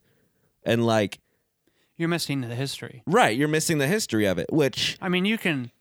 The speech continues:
Speaker 2: uh, there's plenty of stories of people who come to faith, like, just by reading one of the Gospels.
Speaker 1: Correct, yeah.
Speaker 2: You know,
Speaker 1: Because that's
Speaker 2: because
Speaker 1: the good news.
Speaker 2: Yeah.
Speaker 1: Yeah.
Speaker 2: And it's, yeah, it's called news for a reason.
Speaker 1: Yeah.
Speaker 2: Um,
Speaker 1: S-, I mean,
Speaker 2: it's
Speaker 1: so
Speaker 2: not just advice.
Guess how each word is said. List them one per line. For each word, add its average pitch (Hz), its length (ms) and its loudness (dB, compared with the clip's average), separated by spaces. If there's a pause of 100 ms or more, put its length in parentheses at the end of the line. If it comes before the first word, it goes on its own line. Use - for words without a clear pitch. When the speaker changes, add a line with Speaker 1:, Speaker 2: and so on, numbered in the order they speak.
(120)
Speaker 2:
uh, 127 120 -18 (120)
there's 156 360 -4 (140)
plenty 165 320 -2
of 123 100 -8
stories 131 480 -8
of 127 120 -10
people 135 260 -8
who 127 100 -10
come 135 180 -4
to 127 80 -8
faith, 127 320 -6
like, 120 240 -10
just 131 240 -6
by 131 120 -4
reading 131 380 -2
one 123 140 -6
of 123 60 -8
the 120 80 -10
Gospels. - 560 -10 (120)
Speaker 1:
Correct, 202 400 0
yeah. 185 200 0
Speaker 2:
You 135 80 0
know, 123 160 -4
Speaker 1:
Because 185 300 2
that's 185 80 2
Speaker 2:
because 151 160 2
Speaker 1:
the 175 60 2
good 131 200 0
news. 110 640 0
Speaker 2:
Yeah. 180 280 -2
Speaker 1:
Yeah. 139 200 0 (580)
Speaker 2:
And 139 180 -4
it's, - 260 -10 (360)
yeah, 147 240 -4 (240)
it's - 140 -18
called 135 240 -4
news 135 260 -2
for 127 160 -8
a 123 40 -6
reason. 127 380 -10 (200)
Speaker 1:
Yeah. 131 360 0
Speaker 2:
Um, 123 400 -6 (220)
Speaker 1:
S-, - 1080 -6 (200)
I 143 120 -2
mean, 151 220 0
Speaker 2:
it's 131 100 -2
Speaker 1:
so 151 200 2
Speaker 2:
not 135 80 2
just 139 200 -6
advice. 120 580 -12